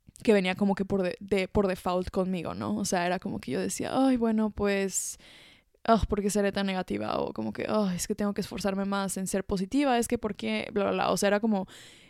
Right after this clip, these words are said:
me decía yo, a mí misma como que, "Es que me estoy proyectando en todo y, y todo son proyecciones y me están apuntando a que yo estoy mal y tengo que estar bien." Y entonces fue como todo un, <laughs> fue todo un trip para llegar a la conclusión que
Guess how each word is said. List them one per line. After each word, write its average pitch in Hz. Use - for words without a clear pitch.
me 208
decía 196
yo, 190
a -
mí 190
misma 190
como 190
que, 254
"Es 247
que 254
me 240
estoy 220
proyectando 202
en 185
todo 285
y, 247
y -
todo 220
son 208
proyecciones 226
y 226
me 208
están 196
apuntando 196
a 233
que 214
yo 196
estoy 190
mal 254
y 240
tengo 220
que 214
estar 190
bien." 247
Y 226
entonces 247
fue 254
como 302
todo 214
un, 202
<laughs> 202
fue -
todo 247
un 214
trip -
para 190
llegar 202
a 202
la 202
conclusión 196
que 185